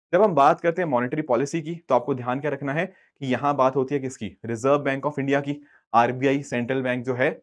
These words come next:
वो कुछ ना कुछ अलग-अलग एक्शंस लेता है। And वो सारे स्टेप्स हमने देखे भी थे, क्वांटिटेटिव टूल्स, क्वालिटेटिव टूल्स,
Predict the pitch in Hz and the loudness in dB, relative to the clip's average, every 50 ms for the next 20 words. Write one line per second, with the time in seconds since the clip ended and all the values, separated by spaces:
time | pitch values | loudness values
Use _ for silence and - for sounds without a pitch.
0 | - 120 120 - 120 - 135 131 123 127 127 - 117 120 120 120 117 123 90 110 | -12 -12 -10 -10 -10 -6 -4 -4 -4 -4 -4 -4 -4 -2 -2 -2 -2 -2 -2 -4
1 | - - - 135 117 123 123 117 127 127 131 139 143 - _ _ _ _ _ _ | -4 -6 -8 -6 -4 -4 -4 -4 -4 -4 -4 -4 -6 -8 _ _ _ _ _ _
2 | _ 175 214 214 226 220 - 151 135 151 160 - 143 131 - - 139 123 131 160 | _ 0 4 4 4 4 4 4 2 2 2 0 -2 -4 -2 -4 -6 -4 -4 -4
3 | 160 123 110 - - 117 110 110 110 - 101 - - _ _ _ _ _ - 135 | -2 -4 -4 -2 -2 -2 -2 -2 -4 -6 -10 -12 -14 _ _ _ _ _ 0 0
4 | 131 127 110 135 123 120 131 123 123 127 123 120 117 117 - - 135 120 117 113 | 0 2 0 -2 -2 -2 -2 -4 -2 -4 -4 -4 -4 -4 -6 -2 0 0 0 0
5 | 123 117 123 123 120 127 139 160 160 - | -2 -4 -6 -6 -2 -2 -2 -2 -2 -6